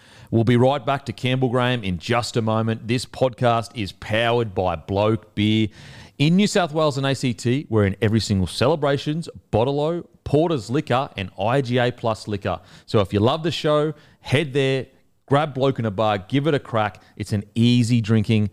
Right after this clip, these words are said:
smooth lager. Not fruity, not hoppy, beer that tastes like real beer. And it's beer for blokes that turn up for their family, mates,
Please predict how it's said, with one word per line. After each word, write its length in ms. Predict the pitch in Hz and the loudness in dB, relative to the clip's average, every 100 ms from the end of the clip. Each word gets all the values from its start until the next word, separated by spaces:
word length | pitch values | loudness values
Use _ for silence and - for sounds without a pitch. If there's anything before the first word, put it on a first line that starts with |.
| - | -8
smooth 680 | - - 107 110 113 113 - | -10 -2 2 4 6 4 2
lager. 520 | 95 101 101 104 95 92 | 0 2 2 0 -4 -2
Not 240 | 117 135 | -2 -2
fruity, 300 | 127 123 117 | 0 2 2
not 220 | 110 117 | 2 2
hoppy, 340 | 104 104 104 98 - - - 90 | 2 0 0 -2 -8 -20 -10 0
beer 220 | 110 110 | 2 2
that 120 | 104 | 0
tastes 260 | - 101 - | 0 0 0
like 100 | 98 104 | -6 -2
real 200 | 101 90 | -2 0
beer. 340 | 101 98 95 - - - - | 2 4 2 -2 -20 -10 0
And 120 | 110 | 0
it's 160 | 101 - | 0 -4
beer 560 | 92 120 131 147 127 | 0 2 4 4 0
for 120 | - 85 | -2 0
blokes 360 | 101 107 - | 2 0 -2
that 180 | 101 98 | -10 -10
turn 300 | - 113 110 | -6 -2 0
up 200 | 107 - | -2 -4
for 100 | 95 | -6
their 140 | 87 85 | -4 -4
family, 600 | - 107 110 110 110 - | 0 2 2 2 0 0
mates, 480 | 87 92 101 - | 0 2 2 -2